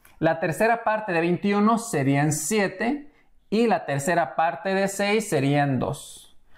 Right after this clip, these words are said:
Bueno, la respuesta en una fracción impropia sería siete medios. Esta fracción impropia yo la puedo pasar también a una fracción mixta y expresar mi resultado como fracción mixta. A ver, vamos a hacerlo de una vez. Aquí me pregunto,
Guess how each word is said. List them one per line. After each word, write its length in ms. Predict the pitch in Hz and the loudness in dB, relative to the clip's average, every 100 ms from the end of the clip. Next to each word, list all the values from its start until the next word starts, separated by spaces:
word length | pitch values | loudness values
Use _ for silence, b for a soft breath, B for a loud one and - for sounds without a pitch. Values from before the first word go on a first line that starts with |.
| b - | b 2
Bueno, 400 | 139 139 131 127 | 2 4 2 2
la 220 | 160 233 | 0 0
respuesta 920 | 269 277 - - 233 - - 233 - | -4 -6 -8 -4 -4 -4 -6 -6 -2
en 180 | 151 151 | 0 2
una 220 | 180 180 | 2 0
fracción 800 | - 147 131 - - 170 135 123 | 0 -2 -2 -6 -4 -2 -2 0
impropia 1000 | 180 208 202 208 180 - 202 254 - - _ | 0 0 2 0 0 0 -2 -2 -6 -20 _
sería 560 | - 165 147 147 160 | -4 0 2 4 2
siete 480 | 160 156 135 127 156 | 0 0 0 0 0
medios. 580 | 196 254 151 139 - - - B B B B | 0 0 0 -2 -8 -16 -20 B B B B
Esta 300 | 220 233 294 | 0 2 0
fracción 440 | 294 180 - 196 214 | 0 -2 -2 -2 0
impropia 440 | 208 202 202 202 | 2 2 2 2
yo 120 | 185 | 4
la 200 | 190 190 | 4 2
puedo 220 | 190 196 | 4 2
pasar 320 | 196 165 175 170 | 0 0 0 0
también 280 | 175 165 | 0 2
a 20 | 170 | 2
una 140 | 175 | 2
fracción 420 | 165 135 - 175 | 0 -4 -2 2
mixta 380 | 208 220 - 226 | 2 0 -2 -2
y 120 | 175 | 2
expresar 440 | 165 165 170 180 180 | 2 2 -2 0 2
mi 100 | 202 | 2
resultado 560 | 185 165 135 165 180 | 0 -2 -2 0 0
como 200 | 185 175 | 0 0
fracción 360 | 170 151 - 135 | 0 -2 -2 -2
mixta. 280 | 123 - 120 | -2 -2 -2
A 160 | 139 | 0
ver, 160 | 139 143 | 0 0
vamos 300 | 156 180 185 | 0 0 -2
a 20 | |
hacerlo 300 | - 151 151 | -2 2 2
de 100 | 143 | 2
una 140 | 147 165 | 2 2
vez. 420 | 196 196 - B B B B | 0 -4 -14 B B B B
Aquí 280 | 160 156 226 | 0 0 2
me 120 | 233 | 2
pregunto, 680 | 196 202 180 156 131 - | 0 0 2 0 0 -6